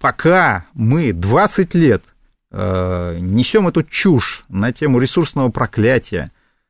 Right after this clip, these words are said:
на тему того, что надо срочно заняться структурной перестройкой нашей экономики, разрушить наш нефтегазовый комплекс, который держит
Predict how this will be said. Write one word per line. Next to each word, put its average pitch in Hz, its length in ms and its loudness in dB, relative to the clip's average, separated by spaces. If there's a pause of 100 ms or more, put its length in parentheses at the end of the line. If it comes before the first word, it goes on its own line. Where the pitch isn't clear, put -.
(220)
на 101 200 -2
тему 151 420 2 (480)
того, 139 260 4
что 123 380 2
надо 135 320 2
срочно 143 440 0
заняться 139 360 0
структурной 143 580 0
перестройкой 139 640 0
нашей 135 360 0
экономики, 123 680 2
разрушить 123 720 0
наш 156 220 0
нефтегазовый 151 640 0
комплекс, 160 480 -2
который 147 440 0
держит 143 580 2